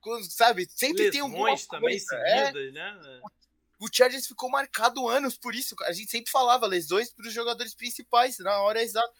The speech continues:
Speaker 1: O campeonato passado você destacou isso. Começou, o Keenan Allen se machucou no primeiro jogo, se eu não me engano.
Speaker 2: Uhum.
Speaker 1: E aí o Mike Wi-,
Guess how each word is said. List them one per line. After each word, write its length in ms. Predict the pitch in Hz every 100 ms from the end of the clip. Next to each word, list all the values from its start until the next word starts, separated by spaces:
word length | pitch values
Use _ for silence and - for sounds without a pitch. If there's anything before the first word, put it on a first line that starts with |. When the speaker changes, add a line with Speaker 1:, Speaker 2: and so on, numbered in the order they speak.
| _ _
Speaker 1:
O 120 | 170 185
campeonato 440 | 196 185 180 175
passado 400 | - 175 175 180
você 220 | 214 -
destacou 420 | 240 - 247 - 247
isso. 260 | 185 -
Começou, 640 | - 175 180 - 190 220 - _ _ -
o 100 | 156
Keenan 320 | 190 185 175
Allen 180 | 196 214
se 100 | 208
machucou 320 | 208 - 202
no 80 | 196
primeiro 360 | 180 170 208 269
jogo, 260 | 170 220
se 100 | -
eu 60 | 170
não 80 | 156
me 100 | 156
engano. 300 | 147 165 247
Speaker 2:
Uhum. 560 | 285 240 135 135 147 _ -
Speaker 1:
E 60 | 196
aí 60 | 247
o 60 |
Mike 220 | 254 247 240
Wi-, 240 | 220